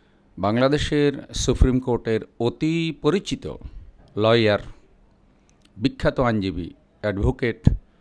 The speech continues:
শিশির মনির সাহেবের গাড়িতে আক্রমণ করা হয়েছে। আপনারা তাকে চিনেন, সারা দেশবাসী মোটামুটি তাকে জানে।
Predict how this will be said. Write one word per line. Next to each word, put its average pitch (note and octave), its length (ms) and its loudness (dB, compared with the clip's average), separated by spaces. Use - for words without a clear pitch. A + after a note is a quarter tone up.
শিশির E3 600 -2
মনির A2 320 -2
সাহেবের F#2+ 560 -2
গাড়িতে G#2 440 -2
আক্রমণ G2+ 360 -2
করা F2+ 160 -6
হয়েছে। D2 400 -8
আপনারা D3 680 4
তাকে A#2+ 240 -2
চিনেন, B2 520 2
সারা A2 380 0
দেশবাসী G#2 840 0
মোটামুটি G2+ 460 -2
তাকে G2 300 -8
জানে। F#2 360 -6